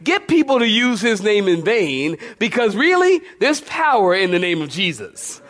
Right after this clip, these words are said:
There really is. So Satan wants to get people to use his name in vain. There's power in his name. And you don't want to misuse his name. Listen, I'm trying to help you. You don't want to misuse his name. I think of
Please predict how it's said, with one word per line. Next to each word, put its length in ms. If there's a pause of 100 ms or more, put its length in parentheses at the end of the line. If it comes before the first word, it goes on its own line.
(540)
There 200
really 360
is. 280
So 140
Satan 380
wants 180
to 60
get 200
people 240
to 60
use 260
his 160
name 340
in 240
vain. 340 (200)
There's 220
power 440
in 180
his 200
name. 260 (180)
And 200
you 120
don't 320
want 200
to 60
misuse 1040
his 240
name. 340
Listen, 520 (160)
I'm 160
trying 220
to 80
help 280
you. 180 (1500)
You 300
don't 200
want 180
to 60
misuse 520
his 220
name. 460 (840)
I 120
think 340
of 520